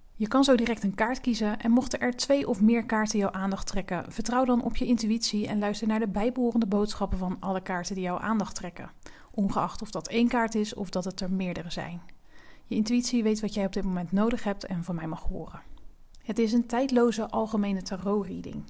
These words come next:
Je kunt deze podcast dan ook op elk gewenst moment beluisteren.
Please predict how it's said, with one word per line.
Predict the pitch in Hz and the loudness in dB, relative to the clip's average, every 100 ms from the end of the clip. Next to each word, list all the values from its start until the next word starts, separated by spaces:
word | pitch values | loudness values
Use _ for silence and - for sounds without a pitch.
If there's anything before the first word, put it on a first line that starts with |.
| - | -6
Je | 202 | -2
kunt | 247 247 | 4 4
deze | 233 214 | 4 2
podcast | - 226 - 214 214 | 2 2 2 0 0
dan | 202 | 0
ook | 202 | 0
op | 208 - | -2 -2
elk | 262 - | -2 0
gewenst | 247 233 - - - | 2 2 0 -6 -4
moment | 214 208 190 185 - | 2 4 4 0 -4
beluisteren. | 190 196 170 170 - - - | -2 -2 0 -2 -4 -6 -8